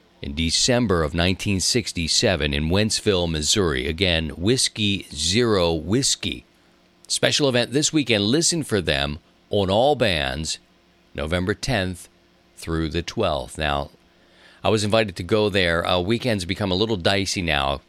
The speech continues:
I mentioned my children, and, you know, there's Nutcracker, there's rehearsals, there's dancing, there's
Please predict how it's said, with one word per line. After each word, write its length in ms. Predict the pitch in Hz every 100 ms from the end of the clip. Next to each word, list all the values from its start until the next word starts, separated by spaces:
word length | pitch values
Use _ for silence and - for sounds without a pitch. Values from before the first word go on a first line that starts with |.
| _ _
I 60 | -
mentioned 340 | 78 85 -
my 140 | 85 78
children, 640 | - 131 113 90 85 85 - - - -
and, 240 | 90 90
you 120 | 98
know, 180 | 90 78
there's 320 | 76 69 65
Nutcracker, 1040 | 62 60 82 - - 87 78 - 80 73 73
there's 360 | 62 58 60 69
rehearsals, 880 | 67 - 104 101 - 98 85 73
there's 260 | - 64 -
dancing, 800 | 71 95 98 92 - 98 85 82
there's 460 | 67 65 62 -